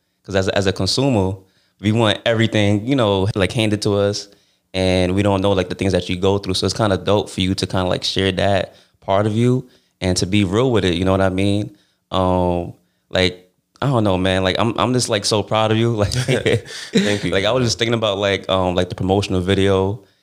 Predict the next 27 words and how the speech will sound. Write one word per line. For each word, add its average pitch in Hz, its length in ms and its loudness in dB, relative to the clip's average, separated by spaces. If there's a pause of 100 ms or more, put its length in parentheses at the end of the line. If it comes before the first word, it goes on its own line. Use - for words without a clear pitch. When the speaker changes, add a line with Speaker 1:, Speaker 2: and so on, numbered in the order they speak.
(180)
Speaker 1:
and 95 120 -4
how, 92 240 0
like, 92 200 0
you, 131 100 -2
you 98 320 0
did, 110 400 -2
like, 90 200 -2
when 92 240 -4
we 101 100 4
first 107 280 0
spoke 107 220 0
about 123 280 2
it, - 220 -2
you 95 100 -8
Speaker 2:
Right. 107 100 0
Speaker 1:
was 104 140 0
kinda 104 280 0
telling 113 420 0
me 90 100 2
that. 87 200 2
So 90 220 0
it, - 80 0
it's 95 120 0
just - 140 -2
kinda 95 200 0
crazy 92 420 -2
how, 92 320 0